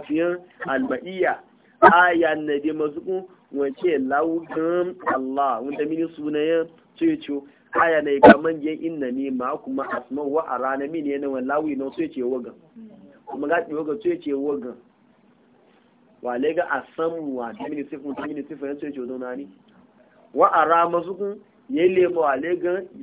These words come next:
ce ce le bayan da mini sifin ya ce ce wa ni na wannan. Ko? Je be su kun wa le wa maga ɗi wa ga ce ce wa ga mini amfani na wa lafiya wannan. Wa ga ga ga ya gana ce ce wa ni wa fiye gan.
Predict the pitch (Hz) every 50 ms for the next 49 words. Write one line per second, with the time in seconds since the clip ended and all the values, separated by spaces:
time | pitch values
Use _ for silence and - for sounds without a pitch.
0 | - - 190 185 180 180 170 160 151 156 165 165 156 170 156 165 180 175 165 160
1 | 165 175 180 165 143 - 175 175 180 165 160 165 180 180 185 180 - - _ _
2 | _ _ - 170 175 160 170 - 147 139 160 151 151 160 165 160 156 147 147 147
3 | 139 143 - - _ _ _ _ _ _ _ _ _ _ _ _ _ _ _ _
4 | _ _ _ - 175 226 285 - - - _ - - - - _ 247 254 - 175
5 | 175 175 - 196 185 - 202 214 190 220 214 202 180 165 147 147 175 196 180 170
6 | 170 175 185 180 165 165 170 170 160 147 - 185 180 180 175 143 147 151 143 139
7 | 143 160 165 175 165 - - 139 131 143 147 135 123 123 139 147 143 160 147 127
8 | 120 123 127 131 127 - - - _ - 127 127 127 156 170 156 127 127 135 123
9 | 127 127 131 117 - 117 123 131 - - 156 151 135 127 147 143 131 127 131 135
10 | 117 101 98 - - 135 123 110 113